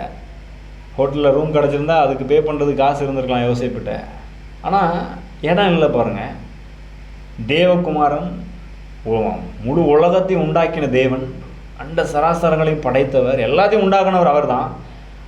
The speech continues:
ஆனா அவருக்கு அங்க இடம் இல்ல. ஒரு தீவன தொட்டில அங்க என்ன செய்றாங்க?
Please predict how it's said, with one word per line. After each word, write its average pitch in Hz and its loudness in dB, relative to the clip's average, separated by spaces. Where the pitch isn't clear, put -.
ஆனா 143 0
அவருக்கு 147 2
அங்க 139 0
இடம் 135 2
இல்ல. 120 -2
ஒரு 110 -6
தீவன 208 2
தொட்டில 143 0
அங்க 113 -6
என்ன 117 -2
செய்றாங்க? 110 -2